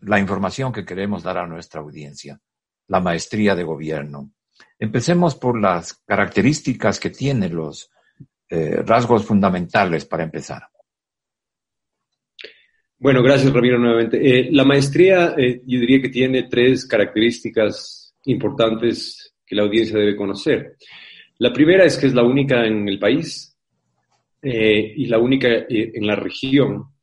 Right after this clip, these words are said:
Speaker 2: eh, que trata específicamente el tema del gobierno.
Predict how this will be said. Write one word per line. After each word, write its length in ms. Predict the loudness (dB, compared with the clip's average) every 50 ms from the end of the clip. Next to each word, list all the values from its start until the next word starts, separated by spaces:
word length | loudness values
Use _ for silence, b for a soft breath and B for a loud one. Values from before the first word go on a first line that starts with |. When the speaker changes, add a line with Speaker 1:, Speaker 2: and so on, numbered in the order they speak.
| _ _ _
Speaker 2:
eh, 280 | -8 -6 -6 -6 -6
que 80 | -8 -10
trata 400 | -4 0 2 2 2 2 0 -2
específicamente 1040 | -4 -4 -8 -12 -12 -10 -10 -10 -8 -8 -6 -4 -2 0 0 0 0 -2 -4 -4 -4
el 140 | -4 -6 -6
tema 260 | -6 -4 -4 -2 -2
del 160 | -2 -4 -4
gobierno. 400 | -4 -2 0 0 0 0 -2 -4